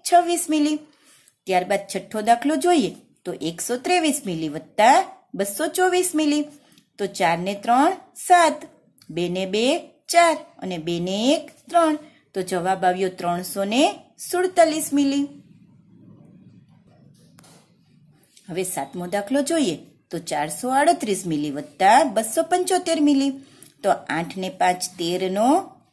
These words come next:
તગડો, વધી પડી એક, સાત ને ત્રણ દસ ને એક અગિયાર, અગિયારનો એકડો, વધી પડી એક,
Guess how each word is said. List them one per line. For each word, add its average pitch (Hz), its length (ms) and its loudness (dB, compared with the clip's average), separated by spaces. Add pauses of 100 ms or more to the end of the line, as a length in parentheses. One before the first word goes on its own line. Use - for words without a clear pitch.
તગડો, 302 440 2 (200)
વધી 180 220 -6
પડી 247 400 0
એક, - 240 4 (680)
સાત 160 260 -4
ને 190 100 -6
ત્રણ 190 300 -6
દસ 175 300 -4
ને 220 160 -2
એક 254 140 -2
અગિયાર, 240 360 2
અગિયારનો 165 600 -2
એકડો, 220 360 0
વધી 156 300 -8
પડી 233 520 0 (340)
એક, 330 260 4